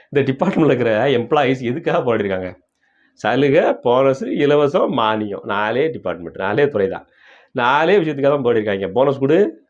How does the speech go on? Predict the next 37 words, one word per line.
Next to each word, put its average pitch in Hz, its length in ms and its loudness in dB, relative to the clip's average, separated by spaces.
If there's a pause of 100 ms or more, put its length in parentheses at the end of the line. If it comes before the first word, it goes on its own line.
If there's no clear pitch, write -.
(160)
சலுகை 156 400 2
கொடு, 175 440 2
எங்களுக்கு 131 440 2
இந்த 123 160 2
பென்ஷனை 143 480 2
கொடு, 151 200 2 (440)
எங்களுக்கான 147 340 4
இந்த 135 120 2
சம்பள 180 380 2
உயர்வை 160 320 2
கொடு", 170 200 0 (300)
இதுதான் 123 280 -2
போராடி 98 160 0
இருக்காங்க. 87 260 -12 (600)
என்னைக்காவது 117 420 0
சாலை 110 400 0
சரியில்லை, 82 440 -10 (340)
இந்த 104 160 0
ஊர்ல 135 280 0
ரோட்ல 120 320 2
ஓட்டுறோம், 107 420 0
உதாரணத்துக்கு 123 640 -2
தென்காசி 143 480 -2
முதல் 123 180 -2
ராஜபாளையம் 120 720 0
வரைக்கும், 113 360 -4 (100)
தென்காசி 147 460 -2
முதல் 190 340 -4 (200)
மதுரை 160 300 2
வரைக்கும் 151 280 0
ஓட்டுறோம்னு 120 240 0
வச்சுக்கிடுவோமே, 104 380 -6 (460)
"ஏன்டா 147 160 0
அந்த 135 220 0
ஊரை 139 160 2
சொல்றேன்னு?" 120 240 -2
கேக்குறீங்களா? 107 340 -4